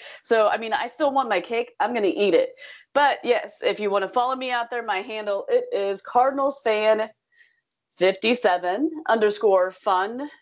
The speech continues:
fitness. And I've got some dance videos out there. You can hopefully don't, don't laugh at me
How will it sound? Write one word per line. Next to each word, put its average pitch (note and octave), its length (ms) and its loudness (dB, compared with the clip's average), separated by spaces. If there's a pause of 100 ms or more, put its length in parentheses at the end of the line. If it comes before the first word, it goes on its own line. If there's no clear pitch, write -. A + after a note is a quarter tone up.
(140)
fitness. G3 600 0
And G#3 120 2
I've F3+ 260 0
got F3+ 200 0
some F#3+ 160 -8
dance A3+ 340 0
videos A3+ 340 2
out G#3 220 0
there. G#3+ 120 -2
You G#3 140 -4
can E3+ 240 0 (460)
hopefully G#3 420 0
don't, F3+ 220 0 (120)
don't F#3 200 0
laugh A3+ 240 2
at - 120 -6
me F3 360 -2